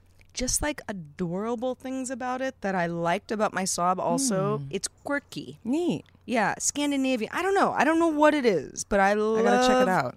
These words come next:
Speaker 2: Let's go for a
Speaker 1: love,
Speaker 2: spin.
Speaker 1: love, love the car, David, if you're in the market. Um, and, you know,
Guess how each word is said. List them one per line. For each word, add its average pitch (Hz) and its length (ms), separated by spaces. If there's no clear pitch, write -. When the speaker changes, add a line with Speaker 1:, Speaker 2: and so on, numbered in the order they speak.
Speaker 2:
Let's 185 120
go 214 140
for 208 180
a 196 40
Speaker 1:
love, 214 260
Speaker 2:
spin. 175 80
Speaker 1:
love, 240 180
love 226 200
the 226 60
car, 220 300
David, 202 400
if 180 140
you're 175 100
in 185 140
the 180 40
market. 160 540
Um, 147 440
and, 143 520
you 160 120
know, 143 220